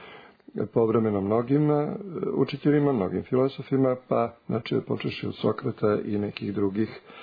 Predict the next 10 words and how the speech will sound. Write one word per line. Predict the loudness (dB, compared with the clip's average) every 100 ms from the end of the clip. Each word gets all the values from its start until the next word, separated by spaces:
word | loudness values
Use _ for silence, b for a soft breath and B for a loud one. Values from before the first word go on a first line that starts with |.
| B B B _
na | 0 2
ovamo, | 4 4 4 4
a | 4 2
toga | 2 0
će | 0 2
verovatno | 2 2 0 -2 -4
i |
biti. | -2 -6 -10 -20 B B B B B B
E, | -2
sada, | 2 4 4 2